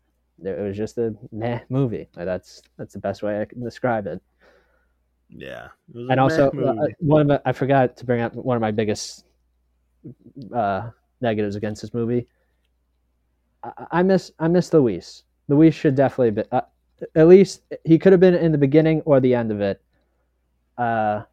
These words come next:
Speaker 1: not, it wouldn't have made sense to be in the quantum realm,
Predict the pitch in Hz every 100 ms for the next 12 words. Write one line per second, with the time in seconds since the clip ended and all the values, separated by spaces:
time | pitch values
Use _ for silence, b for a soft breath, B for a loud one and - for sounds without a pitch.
0 | _ _ _ _ _ _ 135 135 131 -
1 | 139 139 139 131 127 117 127 113 - -
2 | 113 110 104 - 98 92 92 90 87 90